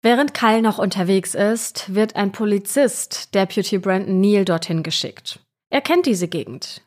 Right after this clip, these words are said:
Er weiß, dass Menschen hier oft liegen bleiben, wenn sie die Distanz zwischen den Tankstellen unterschätzen.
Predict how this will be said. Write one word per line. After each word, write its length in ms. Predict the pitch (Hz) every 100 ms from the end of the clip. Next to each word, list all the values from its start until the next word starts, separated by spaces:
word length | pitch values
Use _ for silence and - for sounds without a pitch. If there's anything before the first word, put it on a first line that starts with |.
| -
Er 160 | 202
weiß, 460 | 202 190 220 - -
dass 220 | 202 180
Menschen 360 | 196 202 208 202
hier 220 | 196 208
oft 320 | - 214 -
liegen 240 | 180 160 160
bleiben, 480 | 151 143 156 160 160
wenn 140 | 175
sie 140 | 170 175
die 140 | 175
Distanz 580 | 170 170 - 180 190 -
zwischen 340 | - 190 190
den 140 | 175 170
Tankstellen 480 | 190 196 - 165 156
unterschätzen. 800 | 165 151 - 147 - - 170